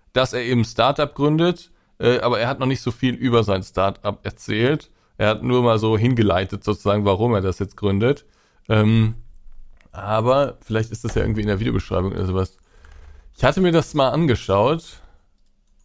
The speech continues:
Ne. Sieht mir hier aus. Ähm, aber ich glaub, das wird sehr spannend.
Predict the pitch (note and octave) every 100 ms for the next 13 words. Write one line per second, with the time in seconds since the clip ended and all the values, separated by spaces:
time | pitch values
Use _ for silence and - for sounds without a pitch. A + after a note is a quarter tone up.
0 | _ _ _ _ _ G2 F#2 G#2 G#2 -
1 | _ _ _ _ _ _ _ _ _ -
2 | - G#2+ G2 G2 - _ - - - -
3 | _ G2+ G#2+ A2+ A#2 A#2+ A#2 A#2+ C3 C3
4 | C3 - D#3+ - F3+ F3+ D#3 D#3 D#3 -
5 | C3+ E2+ D2 -